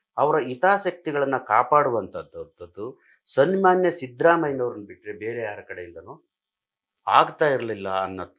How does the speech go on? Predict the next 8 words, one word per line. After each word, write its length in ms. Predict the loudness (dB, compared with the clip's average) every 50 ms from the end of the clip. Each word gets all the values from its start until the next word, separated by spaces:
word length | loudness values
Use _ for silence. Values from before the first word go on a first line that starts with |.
| _ -12
ಭರವಸೆ 500 | -8 -8 -4 2 2 2 2 0 -6 -8
ನಮಗಿತ್ತು. 460 | -8 -10 -12 -16 -20 -20 _ _ _ _ _ _ _ _ _ _ _ _ _ _ _ _ _ _ _ _ _ _ _ _ _
ಸಮಾಜವಾದಿ 640 | _ -8 -6 -4 -4 -4 -6 -4 -6 -6 -6 -8 -8
ಹಿನ್ನೆಲೆಯಿಂದ 460 | -10 -10 -10 -10 -10 -10 -12 -10 -12 -14 -14 -14 -16 -16
ಬಂದವರು, 500 | -16 -16 -16 -16 -18 -20 -20 _ _ _ _ _ _ _ _ _ _ _ -8
ಹೋರಾಟದ 440 | -4 -2 0 0 0 -2 -2 -4 -6
ಹಿನ್ನೆಲೆಯಿಂದ 540 | -6 -6 -6 -8 -8 -6 -6 -8 -6 -8
ಬಂದಂಥವ್ರು, 800 | -10 -10 -10 -14 -12 -12 -14 -14 -14 -16 -16 -16 -16 -20 _ _